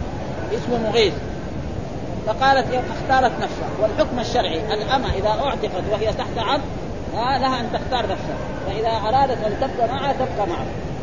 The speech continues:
وإذا أرادت أن تفسخ نكاحها تفسخ نكاحها. فكان هو يجري وراها يبكي بدموعه رجل، ها؟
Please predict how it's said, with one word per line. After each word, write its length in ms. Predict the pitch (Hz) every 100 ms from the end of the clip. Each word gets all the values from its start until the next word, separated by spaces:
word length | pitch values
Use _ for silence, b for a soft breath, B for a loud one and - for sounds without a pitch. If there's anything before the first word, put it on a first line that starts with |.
| -
وإذا 240 | 180 202 233
أرادت 460 | 220 262 269 240
أن 140 | 220 277
تفسخ 280 | 269 254 226 208
نكاحها 340 | 254 269 262 240
تفسخ 280 | 226 - 190 302
نكاحها. 240 | 135 - - - - - -
فكان 360 | 277 269 247
هو 80 | 269
يجري 380 | 254 269 247 247
وراها 360 | 247 277 254
يبكي 340 | 233 269 - 220 208
بدموعه 400 | 240 269 175 147 - - 214
رجل، 280 | 208 180
ها؟ 220 | 185 240